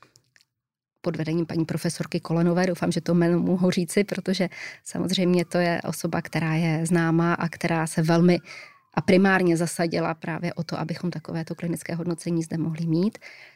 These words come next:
Tak probíhá klinická studie, která za posledních několik let umožnila, že se děti, které ještě před několika lety v podstatě neměly možnost léčby, takže že v současné době, eh, mají nejlepší péči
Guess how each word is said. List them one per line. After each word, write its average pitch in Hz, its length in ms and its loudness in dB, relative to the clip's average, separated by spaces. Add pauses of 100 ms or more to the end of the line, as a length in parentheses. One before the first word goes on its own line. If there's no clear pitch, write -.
Tak - 140 -4
probíhá 247 380 4
klinická 240 480 0
studie, 208 480 2
která 208 640 0 (280)
za 196 120 2
posledních 247 540 2
několik 233 480 0
let - 400 -2
umožnila, 196 760 2 (920)
že 196 100 -6
se 240 160 -4
děti, 208 260 -2
které 208 240 -2
ještě 208 240 -2
před - 220 -2
několika 220 500 2
lety 196 260 -2
v - 80 -10
podstatě 208 600 0 (220)
neměly 240 440 8
možnost 175 440 -2
léčby, 165 360 -8
takže 190 400 -8 (140)
že 196 80 -8
v - 40 -10
současné 208 580 -4
době, 180 460 0 (580)
eh, 165 340 -2 (360)
mají 202 180 6
nejlepší 208 440 4
péči 240 540 -4